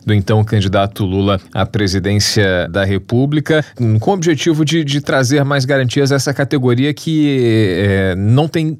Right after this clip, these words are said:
direito algum, não tem garantias nenhumas, né? A gente junta esse pacote de categorias sem qualquer direito, sem qualquer garantia, né? Os entregadores de aplicativo, volta e meia, a gente tem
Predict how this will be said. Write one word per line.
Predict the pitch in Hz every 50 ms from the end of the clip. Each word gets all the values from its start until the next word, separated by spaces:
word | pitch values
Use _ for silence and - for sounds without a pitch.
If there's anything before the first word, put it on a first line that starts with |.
| - -
direito | 113 120 120 147 147 156 151 143 160
algum, | 143 131 120 127 135
não | 147 139 127 117
tem | 113 127
garantias | 120 127 123 120 120 - - 131 127 117
nenhumas, | 113 113 113 123 143 143 135 117 104
né? | 117 117
A | 113
gente | 107 117 110 - 135 120
junta | 104 104 131 139 143 123 - 123 110
esse | 107 110 110 - -
pacote | - - 120 110 - 123 113 110 -
de | - 117
categorias | - 120 110 107 120 107 107 107 104 104 113 117 110 110 110 - - -
sem | - - - 120 113
qualquer | - 127 117 - - 165 156 151
direito, | 131 113 110 101 107 127 147 143 135 - 120
sem | - 131 120
qualquer | 123 120 110 - 123 120
garantia, | 123 127 123 120 113 104 - - 131 135 131
né? | 120 113 113 110 107 101
Os | 101 104 104
entregadores | 123 117 107 123 131 123 131 113 101 101 123 143 151 131 120 104
de | 87 92 104 110 107 - - -
aplicativo, | - 90 107 - 123 113 110 - 110 98 95 - - 120 131 131 117 107
volta | 90 104 113 110 - 113
e |
meia, | 101 104 110 107
a |
gente | 104 110 107 110
tem | - 117 113 113 110